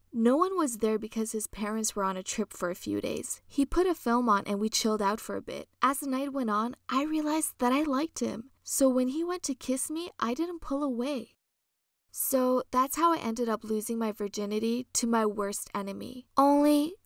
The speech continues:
Liam isn't my worst enemy anymore. Instead, he's kinda sweet, funny, and he actually makes me smile. He still teases me in public and tries to steal my food,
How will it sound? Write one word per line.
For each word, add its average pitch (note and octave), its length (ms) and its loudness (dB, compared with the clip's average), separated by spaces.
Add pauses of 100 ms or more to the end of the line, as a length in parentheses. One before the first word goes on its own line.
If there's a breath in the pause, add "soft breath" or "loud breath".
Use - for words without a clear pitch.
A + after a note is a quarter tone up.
Liam D#4 600 4
isn't D4 320 2
my G#3+ 160 2
worst G#3 300 -2
enemy G#3+ 340 -4
anymore. G3+ 560 -8 (200)
Instead, D#4 560 0
he's - 220 -8
kinda G4+ 380 -4
sweet, B3+ 560 0 (160)
funny, C4+ 680 0
and D#4+ 100 0
he E4 80 2
actually D#4+ 440 -2
makes E4+ 280 -2
me E4+ 100 -2
smile. E4 680 -4 (1300)
He C#4+ 80 2
still E4+ 320 2
teases C#4 460 0
me C4+ 120 2
in A3+ 100 0
public A#3 600 0
and A3+ 160 -2
tries A3 360 0
to A3+ 100 -2
steal A3+ 240 0
my G#3+ 140 0
food, G#3+ 360 -2